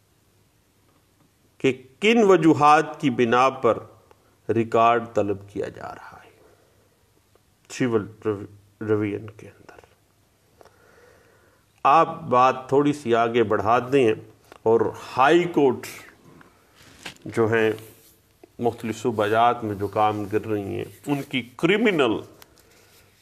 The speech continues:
जो अपीलेंट और रिविजनल जूरिस-, क्रिमिनल जू-, रिवीजन ज्यूरिसडिक्शंस हैं,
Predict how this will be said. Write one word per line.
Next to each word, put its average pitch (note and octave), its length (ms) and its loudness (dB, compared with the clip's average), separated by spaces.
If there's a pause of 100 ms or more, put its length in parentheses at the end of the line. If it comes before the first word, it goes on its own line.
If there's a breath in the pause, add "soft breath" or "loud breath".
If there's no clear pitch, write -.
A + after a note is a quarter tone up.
(120)
जो C3 160 2 (1700)
अपीलेंट C#3+ 720 0 (720)
और A#2 320 2 (1200)
रिविजनल B2+ 840 2 (300)
जूरिस-, G#2+ 480 -2
क्रिमिनल B2+ 380 0
जू-, G#2 260 -12
रिवीजन G#2+ 460 -4 (200)
ज्यूरिसडिक्शंस A2 800 -4
हैं, - 100 -10